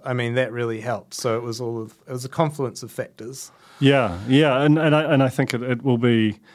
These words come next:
Speaker 2: you know, I, I wrote about this at the time, but New Zealand Rugby, who, you know, many have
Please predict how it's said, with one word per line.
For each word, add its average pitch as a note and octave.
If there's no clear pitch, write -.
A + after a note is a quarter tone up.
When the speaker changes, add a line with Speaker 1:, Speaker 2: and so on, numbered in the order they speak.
Speaker 2:
you D3+
know, G2+
I, C#3+
I C3+
wrote A#2+
about A2+
this A2
at A2+
the A2
time, C#3+
but A#2
New B2+
Zealand B2+
Rugby, B2
who, A2
you A2
know, G#2
many A#2+
have G#2